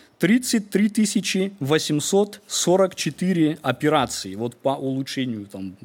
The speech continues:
губ своих, груди и так далее. Люди готовы платить деньги за это, люди ставят большой акцент, чтобы выглядеть хорошо, чтобы моё тело, вот оно соответствовало каким-то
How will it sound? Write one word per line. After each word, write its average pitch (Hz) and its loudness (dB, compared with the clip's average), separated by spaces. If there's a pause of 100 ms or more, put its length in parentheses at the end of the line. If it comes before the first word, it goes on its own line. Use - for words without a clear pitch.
(120)
губ 165 2
своих, 135 0
груди 147 -2
и 131 -6
так 123 -10
далее. 101 -6
Люди 196 2 (240)
готовы 165 0
платить 170 -2
деньги 143 -2
за 131 -6
это, 127 -4
люди 156 0 (200)
ставят 175 2
большой 170 2
акцент, 175 0
чтобы 139 -4
выглядеть 143 -2
хорошо, 135 -4
чтобы 120 -6
моё 135 0
тело, 160 -2
вот 131 -6
оно 127 -2 (280)
соответствовало 143 0
каким-то 135 -2